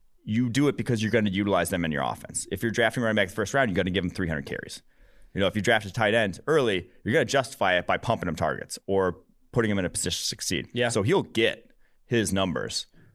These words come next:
Speaker 1: wherever he goes, because whoever does draft him in the top ten is going to have a plan to utilize him.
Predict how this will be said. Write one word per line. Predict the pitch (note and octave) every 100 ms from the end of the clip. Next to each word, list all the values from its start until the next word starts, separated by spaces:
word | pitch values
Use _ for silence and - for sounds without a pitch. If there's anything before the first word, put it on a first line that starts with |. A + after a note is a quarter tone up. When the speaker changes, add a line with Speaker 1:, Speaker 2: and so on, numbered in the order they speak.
| _
Speaker 1:
wherever | - G#2 G2
he | F#2
goes, | F2+ F#2 F2
because | F#2 F#2+ F2
whoever | A2 G#2
does | F2+ G#2 G#2+
draft | E2+ D2+ -
him | D2+
in | E2+
the | E2
top | E2 C#2
ten | - C#2 B1+ - _ - - - -
is | F2+ E2
going | F2+ E2+
to |
have | F2 F2+
a | D#2
plan | - - F#2 D#2+ C#2 -
to | - E2+
utilize | E2 G#2+ E2 B1+ A#1
him. | - -